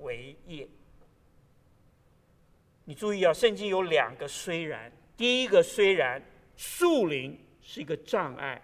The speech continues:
好像，但是是可以得他为业之地。第二，迦南人虽然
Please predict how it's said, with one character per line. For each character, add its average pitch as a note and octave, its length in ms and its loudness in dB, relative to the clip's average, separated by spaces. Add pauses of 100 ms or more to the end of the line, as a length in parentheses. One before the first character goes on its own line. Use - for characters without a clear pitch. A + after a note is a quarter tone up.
(160)
好 C#3+ 380 -2
像， A#3+ 280 2 (920)
但 G3+ 200 8
是 F#3 320 -6 (880)
是 - 220 -8
可 E3+ 240 6
以 E3 180 0 (140)
得 E3 480 6 (320)
他 F3+ 540 0
为 C#3+ 420 -4
业 D#3+ 340 -6
之 E3+ 180 -20
地。 - 200 -20 (840)
第 C4 140 2
二， C4 260 8 (560)
迦 D4+ 440 8
南 A#3 280 6
人 F#3 300 4
虽 D#4 640 2
然 D3 320 0